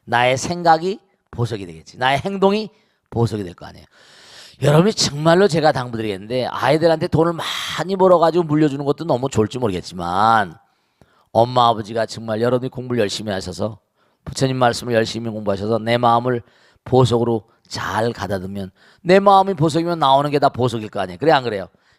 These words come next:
매일 아들, 딸들한테 아름다운 보석을 한 가마씩 아-, 안겨주는 거야. 주변 사람들도 여러분이 하는 말씀을 딱 들으면 "아우, 쟤는 정말로 배울 게 많다. 아우, 쟤는 참 훌륭한,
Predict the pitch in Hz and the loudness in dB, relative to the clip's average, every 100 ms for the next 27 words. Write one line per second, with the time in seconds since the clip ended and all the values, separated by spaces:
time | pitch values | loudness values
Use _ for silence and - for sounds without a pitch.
0 | _ 107 113 107 110 107 101 95 92 101 | _ -4 0 0 -2 -8 -8 -8 -8 -10
1 | 92 95 _ _ _ 107 120 131 131 131 | -12 -14 _ _ _ -2 0 0 4 4
2 | 127 123 117 127 123 151 160 156 143 139 | 4 0 -2 -2 -4 -6 -4 -2 -2 -4
3 | - - - - 110 117 113 104 98 87 | -8 -10 -12 -12 -12 -8 -8 -8 -14 -14
4 | 82 80 80 82 90 101 _ _ _ _ | -14 -16 -18 -20 -20 -20 _ _ _ _
5 | _ _ _ _ - _ - 175 185 190 | _ _ _ _ -20 _ 2 6 6 6
6 | 180 175 175 180 175 165 165 151 170 160 | 4 4 2 2 2 2 0 -4 -4 -2
7 | 139 - 147 139 143 143 95 101 98 92 | -2 -2 -8 -10 -8 -8 -6 -6 -8 -8
8 | 98 127 131 123 120 143 - - - 120 | -12 -12 -10 -6 -4 -4 -6 -12 -4 2
9 | 113 98 127 127 92 90 - 92 95 - | 2 2 -2 -4 -4 -6 -8 -8 -10 -16
10 | _ - 101 98 101 120 - 131 139 - | _ -4 -2 -2 -4 -6 -8 -10 -10 -14
11 | - - 180 175 151 131 | -12 -2 2 2 2 0